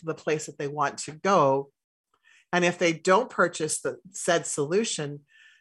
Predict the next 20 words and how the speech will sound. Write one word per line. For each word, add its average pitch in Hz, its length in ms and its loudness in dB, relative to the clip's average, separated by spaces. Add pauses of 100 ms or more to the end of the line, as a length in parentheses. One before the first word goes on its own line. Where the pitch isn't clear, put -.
they 175 100 4
actually 165 360 2
might 160 260 -2
stay 139 280 -6
stuck. - 400 -8 (1300)
That's 185 280 0
the 196 100 -2
whole 175 200 0
idea 160 320 0
of 143 80 -4
having 143 340 -4
this 135 280 -8
relationship, 143 680 -2 (200)
of 143 100 0
this 143 180 -2
conversation 139 720 -6
around 131 280 -8
the 131 120 -8
relationship. - 680 -12 (1600)
So 208 540 4